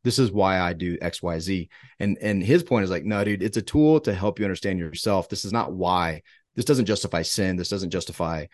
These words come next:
um, bad behavior. This is just a way to understand potentially who you are and what you can do about it to get to where you wanna be." And so this idea of introvert and extrovert,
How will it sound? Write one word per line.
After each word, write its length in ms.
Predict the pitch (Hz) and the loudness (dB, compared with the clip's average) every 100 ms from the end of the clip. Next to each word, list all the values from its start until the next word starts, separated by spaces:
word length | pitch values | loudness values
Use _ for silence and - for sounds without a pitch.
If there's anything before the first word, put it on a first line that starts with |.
| - _ - | -20 _ -8
um, 280 | 76 76 71 | -4 -4 -2
bad 220 | 90 85 | -2 0
behavior. 300 | 82 123 95 | 2 2 4
This 220 | 101 107 | 0 -2
is 140 | 98 90 | -4 -4
just 240 | 107 - | -6 -4
a 60 | 92 | -4
way 300 | 87 95 92 | -2 -2 -2
to 120 | - | -6
understand 760 | 90 85 - 87 87 87 82 - - - | -6 -6 -6 -6 -4 -6 -8 -12 -20 -6
potentially 300 | - 127 123 | 0 4 6
who 80 | |
you 260 | 135 123 107 | 8 8 6
are 140 | 98 | 4
and 140 | 90 90 | 2 -2
what 140 | 92 | -6
you 40 | 87 | -6
can 80 | |
do 120 | 87 80 | -4 -4
about 280 | 78 73 | -4 -4
it 100 | 76 - | -4 -6
to 60 | |
get 140 | 80 73 | -8 -8
to 80 | 71 | -8
where 100 | 71 | -8
you 80 | |
wanna 160 | 71 69 | -8 -10
be." 180 | 73 90 | -4 -4
And 120 | 82 | -2
so 120 | - | -2
this 220 | 101 92 - | -2 -2 -4
idea 340 | 104 92 120 | -4 0 4
of 80 | 113 | 4
introvert 500 | 104 98 95 101 95 | 4 0 -2 0 0
and 100 | 87 | -2
extrovert, 600 | 92 104 - 92 87 80 | -4 -4 -4 -2 -2 -2